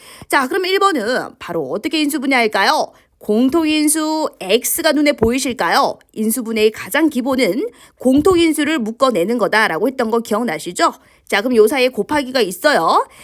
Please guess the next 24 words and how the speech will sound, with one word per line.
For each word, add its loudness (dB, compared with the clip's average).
자, 2
그럼 0
얘들아, 0
A, 2
X가 -2
영 0
또는, 0
자, -6
뒤에 -2
있는 0
거, 0
자, -6
얘가 0
영이다, -2
이거 -4
아닙니까? -8
그죠? 0
그래서 -6
X는 -4
영 -4
또는 -2
X는 -10
일이 -6
되겠죠. -8